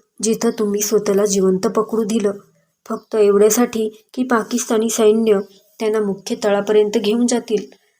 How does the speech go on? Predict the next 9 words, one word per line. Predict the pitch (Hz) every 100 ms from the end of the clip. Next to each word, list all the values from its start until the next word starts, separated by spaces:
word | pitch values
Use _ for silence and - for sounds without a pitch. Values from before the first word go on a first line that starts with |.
| _ -
आणि | 254 262
आपल्या | 240 - 254 254
छातीत | 233 226 254
बांधलेल्या | 208 208 202 214 240
वायरलेसवरून | 214 190 202 202 208 240 240 220 226 - _ _ _ _ _ _ _ _ _ -
तुम्ही | 262 262
लोकेशन | 202 202 208 233 220
पाठवलं. | 226 214 214 196 - _ _ 214
मग | 196 190